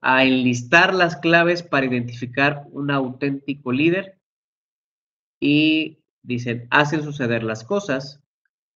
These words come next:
ven las oportunidades y las aprovechan,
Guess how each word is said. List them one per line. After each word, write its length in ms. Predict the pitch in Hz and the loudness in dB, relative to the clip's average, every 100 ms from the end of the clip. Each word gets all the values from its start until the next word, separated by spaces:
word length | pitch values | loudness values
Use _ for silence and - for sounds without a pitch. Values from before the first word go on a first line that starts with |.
| _ _ _ _ | _ _ _ _
ven 280 | 117 135 156 | 2 4 6
las 200 | 151 151 | 4 0
oportunidades 840 | 139 123 117 120 117 123 120 120 | -4 -4 -6 -4 0 2 2 0
y 40 | 120 | -2
las 200 | 117 117 | -2 -4
aprovechan, 840 | 104 113 151 160 135 123 127 | -4 0 0 2 0 0 -2